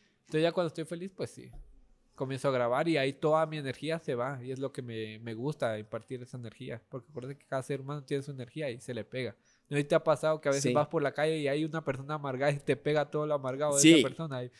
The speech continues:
Speaker 2: O llega alguien enojado a, a casa
Speaker 1: Ajá.
Speaker 2: y al final todos resultan enojados, los de la
Speaker 1: Sí,
Speaker 2: casa.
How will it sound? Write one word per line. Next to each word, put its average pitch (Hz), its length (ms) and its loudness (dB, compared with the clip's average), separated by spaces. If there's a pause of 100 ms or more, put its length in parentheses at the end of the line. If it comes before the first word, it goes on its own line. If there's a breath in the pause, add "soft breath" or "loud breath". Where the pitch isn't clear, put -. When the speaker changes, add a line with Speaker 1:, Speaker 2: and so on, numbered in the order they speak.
(140 soft breath)
Speaker 2:
O 147 140 0
llega 180 300 4
alguien 196 300 0
enojado 135 360 0
a, 151 120 -10
a 131 80 -6
casa 151 540 4
Speaker 1:
Ajá. 147 100 -14
Speaker 2:
y 147 340 6
al 135 140 6
final 156 320 2
todos 190 220 4
resultan 151 260 -4
enojados, 156 360 0
los 113 100 -4
de 117 60 -2
la 123 60 0
Speaker 1:
Sí, 175 60 2
Speaker 2:
casa. 190 180 2